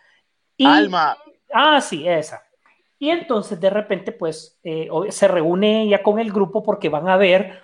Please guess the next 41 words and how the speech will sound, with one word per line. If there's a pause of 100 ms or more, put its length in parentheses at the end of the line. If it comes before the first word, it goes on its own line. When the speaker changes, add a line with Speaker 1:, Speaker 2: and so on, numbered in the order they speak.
(140)
Speaker 1:
uno
de
los
capítulos
primeros,
¿verdad?
Porque (320)
parece
que
en
esos
tiempos
las
novelas
no
es
como
que
se
grababan
y
ya,
sino
que
grababan
un
segmento
de
capítulos, (300)
después
los
escritores
iban
como
reaccionando
a
lo
que
la
gente
hacía,